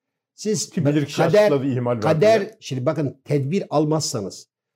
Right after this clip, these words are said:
Speaker 1: o insanlara gerekli, e, orada göz göre göre o insanları ölüme iterseniz bunun adı bakın takdir, kader falan değil, katil olur.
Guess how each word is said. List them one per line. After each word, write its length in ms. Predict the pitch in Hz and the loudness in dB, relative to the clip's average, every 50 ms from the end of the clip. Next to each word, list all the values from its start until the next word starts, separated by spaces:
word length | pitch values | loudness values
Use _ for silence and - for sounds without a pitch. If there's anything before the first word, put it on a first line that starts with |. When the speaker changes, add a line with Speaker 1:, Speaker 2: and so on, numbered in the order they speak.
| _ _ _ _ | _ _ _ _
Speaker 1:
o 120 | - 214 233 | -2 -2 0
insanlara 540 | 220 196 - - 156 151 143 143 143 156 | 0 0 -2 -2 -2 -2 0 0 0 0
gerekli, 480 | 143 131 135 143 151 156 156 156 165 175 | 0 2 2 2 2 2 0 0 -2 -2
e, 300 | 151 - - 131 123 117 | -2 -4 -6 -8 -8 -6
orada 380 | - 147 151 151 156 143 143 127 | -4 -2 0 0 2 2 0 0
göz 400 | 120 117 151 170 170 147 127 113 | 0 2 2 2 2 0 0 -2
göre 220 | 131 135 156 160 | 0 0 2 0
göre 260 | 156 131 135 123 123 117 | 0 0 -2 -2 -2 -4
o 160 | - 147 165 | -2 -2 -2
insanları 540 | 165 147 - - 131 123 120 120 117 107 - | -2 -2 -2 -4 -6 -4 -4 -4 -6 -6 -8
ölüme 300 | - 117 117 120 127 147 | -8 -8 -6 -4 -2 -2
iterseniz 560 | 143 143 147 - 220 220 - - 160 131 120 107 | -2 -2 -4 -6 -6 -6 -6 -6 -6 -6 -6 -4
bunun 200 | 143 160 202 208 | -2 -2 -2 -2
adı 500 | 175 147 139 131 156 175 190 170 - _ _ _ _ | -2 -4 -4 -2 -2 -2 -2 -4 -10 _ _ _ _
bakın 300 | 131 127 120 - 139 123 | -14 -14 -12 -10 -10 -12
takdir, 580 | - - 135 127 - - - 156 143 135 120 110 - | -10 -10 -12 -12 -12 -10 -6 -4 -4 -4 -4 -6 -12
kader 360 | _ - 120 117 127 127 123 120 | _ -10 -8 -6 -6 -6 -6 -8
falan 320 | - - 120 127 123 117 | -8 -10 -8 -8 -6 -6
değil, 140 | 131 123 113 - | -6 -6 -8 -10
katil 360 | - - 107 - - 180 165 147 | -12 -12 -14 -6 -4 -4 -4 -4
olur. 260 | - - 98 104 | -4 -10 -14 -14